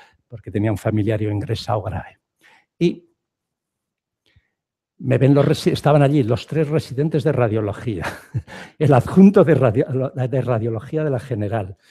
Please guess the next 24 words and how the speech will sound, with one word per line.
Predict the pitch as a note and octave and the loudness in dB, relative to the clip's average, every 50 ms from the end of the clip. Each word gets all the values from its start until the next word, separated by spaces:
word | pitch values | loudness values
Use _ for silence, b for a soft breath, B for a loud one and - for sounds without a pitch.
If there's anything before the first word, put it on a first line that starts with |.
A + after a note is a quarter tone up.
| b b b b b b b b b _ _ _ _ _ _ _ | b b b b b b b b b _ _ _ _ _ _ _
todos | - D#3+ D#3 F3 - D3+ | 2 4 6 6 6 6
los | E3+ F3+ D#3+ - | 6 4 2 2
cirujanos, | - C#3+ C3 B2+ A2+ - - - F#2+ - G2 G#2 - - A2+ G#2 - - - - | 2 0 0 0 0 0 2 2 2 4 4 2 2 2 2 2 2 4 4 2
<laughs> | - - - - - | 0 0 -2 -2 0
y | - - | 0 2
llego | A#2+ D#3 D#3 F3+ - C#3 C3 | 4 4 4 4 4 0 -2
yo | B2+ C#3+ D3+ D3 | 0 0 0 0
allí | E3 E3+ D3 C3+ | 0 0 0 2
un | C#3+ D3+ - | 2 2 2
quince | - D3 C3+ C3 - C#3 B2+ | 2 2 2 2 2 2 2
de | C3 C3 | 4 2
agosto, | B2+ B2 D3+ D#3+ D#3+ - - E3+ | 2 2 0 -2 -2 -2 -4 -4
"¿Pero | - C#3+ C3 | -2 -2 -4
qué | - - | -4 -4
hacéis | A#2+ - C3 A#2+ - - | -6 -6 -8 -10 -8 -8
aquí | A#2+ G#2+ - B2+ G#2+ | -8 -8 -8 -12 -12
todos?". | F#2 F3 G3 G#3 G3 F3 C3+ - _ b b b b b b b - G#2 - _ _ - | -8 -8 -8 -8 -8 -10 -14 -14 _ b b b b b b b -16 -16 -16 _ _ -6
Y | E3 F3 | -2 2
la | G3+ G3 | 2 4
madre | F#3+ A3 A3+ A3 A3+ G#3+ | 4 4 4 4 4 2
al | G3 F#3+ | 4 4
verme | G3 F3+ E3+ F#3 F#3 | 2 2 2 2 2
a | F3+ | 2
mí, | F#3+ G3 F3+ F3+ G3 | 2 2 0 -2 -2